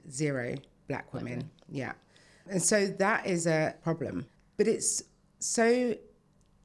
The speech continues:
Speaker 1: easy for us to say, you know, gender parity and
Speaker 2: Yeah.
Speaker 1: let's uplift each other and, and point the blame and say, you know, we're not moving fast enough or, you know, men need to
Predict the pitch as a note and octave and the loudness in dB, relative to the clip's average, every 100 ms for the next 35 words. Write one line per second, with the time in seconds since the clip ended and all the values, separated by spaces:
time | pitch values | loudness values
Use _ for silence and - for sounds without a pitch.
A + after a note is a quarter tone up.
0 | _ - A3 A#3 E3+ E3+ E3+ - E3 D#3+ | _ 0 2 2 2 0 0 0 2 2
1 | - - - D#3+ D3+ D3+ - D#3 D#3+ D#3+ | -2 -4 0 0 0 0 0 2 2 0
2 | - D#3 C#3+ D3+ - - F3+ F3 E3+ - | -2 -4 -4 -6 -6 -2 2 2 0 -2
3 | E3 F3 E3+ - E3+ E3 D#3+ B2 C3 C3+ | 0 2 0 2 2 4 2 0 -2 -2
4 | B2+ - E3 - _ _ _ E3 - F3 | -4 -8 -12 -12 _ _ _ -16 -12 -2
5 | F3+ - - - - - _ F#3 F3+ F#3 | 0 0 0 0 -2 -10 _ -2 0 -2
6 | - F#3 - E3+ E3+ D#3+ D#3+ D#3+ - D#3 | 0 -4 -2 0 2 4 4 2 0 -2
7 | D#3+ E3 - F#3 F3+ - A3 - E3 E3+ | -2 -2 -2 -2 0 0 0 0 0 4
8 | E3 D3+ C#3+ D3 D3 E3 C#3+ D3 C#3+ - | 4 4 2 2 2 2 2 0 -4 -6
9 | D#3 C3+ C3+ - _ _ _ _ _ D#3+ | -4 -2 -4 -8 _ _ _ _ _ 4
10 | E3 E3 - - _ _ _ - D3+ F3+ | 4 2 -4 -20 _ _ _ -4 2 4
11 | E3+ E3 E3+ E3 E3 D#3+ D#3+ D#3 - C3 | 4 2 4 2 0 0 0 0 -4 -4
12 | C3 C3 - _ - D3+ C#3+ D3 E3+ E3 | -4 -8 -14 _ -4 0 2 4 4 6
13 | E3 D#3 D#3 - D3+ C#3+ | 4 2 0 0 2 2